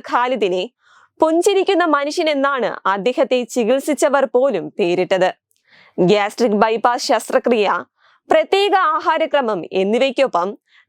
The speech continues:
വ്യായാമവും ഫിസിയോതെറാപ്പിയും കൂടി ചെയ്തതോടെ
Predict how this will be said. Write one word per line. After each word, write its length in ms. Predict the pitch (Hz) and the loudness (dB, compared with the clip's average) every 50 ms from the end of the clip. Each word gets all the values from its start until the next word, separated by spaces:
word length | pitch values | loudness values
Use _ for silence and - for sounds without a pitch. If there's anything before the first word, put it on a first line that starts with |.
| - 202 | -2 0
വ്യായാമവും 800 | 185 214 220 220 220 233 262 269 285 285 285 285 269 240 185 - - - | 2 2 2 2 0 0 0 0 0 0 0 0 0 0 -2 -4 -8 -6
ഫിസിയോതെറാപ്പിയും 1000 | - 208 202 - - 233 240 247 240 - 247 240 247 247 254 247 262 269 269 269 247 | -6 -6 -4 -2 0 0 0 2 2 0 0 2 2 0 0 -2 -2 -2 -2 0 0
കൂടി 180 | 269 269 269 262 - | 0 0 0 0 0
ചെയ്തതോടെ 540 | 277 262 262 262 285 285 269 247 185 180 | 0 2 2 2 2 2 2 0 -2 -2